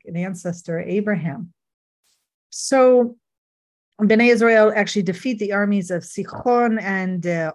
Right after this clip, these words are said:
Og. Their land, actually east of the Yarden, of the Jordan River, is given to the tribes of Reuven, Reuven, of Gad, and half of Menashe.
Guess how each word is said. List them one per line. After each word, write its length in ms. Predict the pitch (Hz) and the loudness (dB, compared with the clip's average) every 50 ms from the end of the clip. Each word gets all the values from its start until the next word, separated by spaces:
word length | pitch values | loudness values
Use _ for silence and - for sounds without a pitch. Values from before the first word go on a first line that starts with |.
| - | -2
Og. 400 | 220 226 240 247 247 240 208 - - _ _ _ _ _ _ _ _ _ - | 2 2 4 4 2 0 -2 -8 -16 _ _ _ _ _ _ _ _ _ -6
Their 180 | 180 202 190 190 | -4 -4 -2 -2
land, 380 | 196 214 233 240 247 254 233 | -2 -2 -2 -4 -4 -6 -8
actually 340 | 214 190 185 - - 202 - - | -10 -12 -14 -16 -18 -20 -16 -12
east 320 | 233 247 269 - - - 220 | -10 -8 -8 -8 -8 -6 -6
of 100 | 202 180 | -4 -4
the 140 | 190 190 | -4 -2
Yarden, 520 | 185 175 170 175 170 196 202 226 247 247 233 | -2 -2 -2 -2 -2 -2 -2 -2 -2 -2 -4
of 80 | 202 | -6
the 100 | 175 175 | -6 -6
Jordan 360 | 170 175 190 190 185 185 180 180 | -6 -6 -6 -6 -4 -6 -6 -4
River, 500 | 185 202 208 220 262 262 277 285 277 _ _ _ _ _ _ _ _ _ _ | -4 -4 -2 -2 -2 -2 -2 -4 -8 _ _ _ _ _ _ _ _ _ _
is 220 | - 190 175 165 165 | -10 -8 -8 -8 -6
given 480 | 190 240 254 254 277 285 285 285 262 | -6 -6 -6 -6 -8 -10 -10 -12 -12
to 640 | - - - 240 240 233 233 233 233 226 208 202 190 | -12 -10 -6 -4 -2 0 0 0 0 0 -2 -2 -4
the 260 | 180 170 185 190 185 175 | -4 -4 -4 -4 -6 -6
tribes 500 | - - 233 233 226 226 226 214 208 196 | -8 -6 -6 -4 -4 -4 -4 -4 -6 -6
of 160 | 180 165 160 | -8 -8 -8
Reuven, 840 | 180 180 190 185 180 170 156 151 147 220 240 247 254 254 262 294 320 330 - - | -8 -6 -4 -4 -4 -4 -6 -6 -4 -4 -2 -2 -2 -4 -6 -8 -12 -14 -16 -12
Reuven, 640 | 190 180 214 220 220 202 208 226 233 247 262 294 294 - _ _ _ _ _ _ _ _ _ _ _ _ _ _ - | -6 -4 -2 -2 0 -2 -2 -2 -2 -2 -4 -6 -12 -14 _ _ _ _ _ _ _ _ _ _ _ _ _ _ -8
of 200 | 185 165 165 151 | -6 -6 -6 -4
Gad, 540 | 190 196 220 233 240 262 269 269 254 277 254 - _ _ _ _ _ _ _ _ _ _ _ | -2 0 0 2 2 0 0 -2 -4 -8 -16 -18 _ _ _ _ _ _ _ _ _ _ _
and 560 | 220 214 214 214 214 208 202 202 202 202 202 - - - _ _ _ _ - | -4 -2 0 0 0 0 0 -2 -2 -4 -6 -10 -18 -20 _ _ _ _ -8
half 280 | 240 240 247 233 233 _ - - | -6 -6 -6 -6 -8 _ -12 -10
of 140 | 208 185 175 | -10 -10 -10
Menashe. 760 | 185 190 190 185 185 190 208 208 208 - - 156 - 139 - | -8 -8 -6 -6 -4 -4 -4 -4 -4 -6 -8 -10 -10 -12 -16